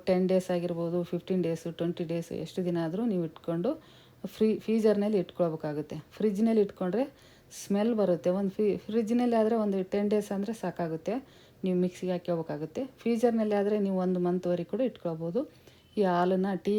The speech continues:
ಕಾಫಿಗೆಲ್ಲದಕ್ಕೂ ಉಪಯೋಗಿಸ್ಬೋದು. ನೋಡಿ, ಫ್ರೀಜರ್ನಲ್ಲಿ ಇಟ್ಕೊಂಡಾಗ ಸ್ವಲ್ಪ ಗಟ್ಟಿಯಾಗಿ ಆಗಿರುತ್ತೆ. ಈಗ ನಾವು ಯಾವಾಗ ಕೆನೆ ಹಾಕ್ತೀವಿ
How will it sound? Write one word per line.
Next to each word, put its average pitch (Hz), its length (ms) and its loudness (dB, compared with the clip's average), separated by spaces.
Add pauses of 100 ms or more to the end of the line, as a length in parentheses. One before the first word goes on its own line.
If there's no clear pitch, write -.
ಕಾಫಿಗೆಲ್ಲದಕ್ಕೂ 175 800 -4
ಉಪಯೋಗಿಸ್ಬೋದು. 160 640 -4
ನೋಡಿ, 185 280 2
ಫ್ರೀಜರ್ನಲ್ಲಿ 180 560 0
ಇಟ್ಕೊಂಡಾಗ 185 400 -4
ಸ್ವಲ್ಪ 220 220 -2 (120)
ಗಟ್ಟಿಯಾಗಿ 165 460 -2
ಆಗಿರುತ್ತೆ. 147 440 -6 (680)
ಈಗ 185 100 0 (180)
ನಾವು 185 140 2
ಯಾವಾಗ 190 260 2 (140)
ಕೆನೆ 190 220 2
ಹಾಕ್ತೀವಿ 226 300 -2